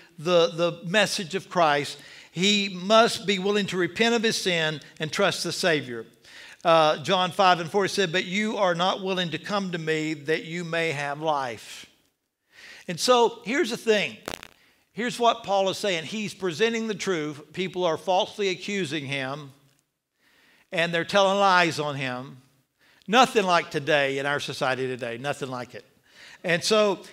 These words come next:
his wife Drusilla, she knew quite a bit.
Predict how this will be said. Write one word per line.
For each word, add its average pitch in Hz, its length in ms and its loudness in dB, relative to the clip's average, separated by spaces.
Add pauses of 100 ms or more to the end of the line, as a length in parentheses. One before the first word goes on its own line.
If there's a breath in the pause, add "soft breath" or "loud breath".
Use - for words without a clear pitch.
his 190 200 6
wife 226 340 6
Drusilla, 208 680 2
she 226 240 -4
knew 220 240 2
quite 208 340 4
a 208 60 0
bit. 185 460 0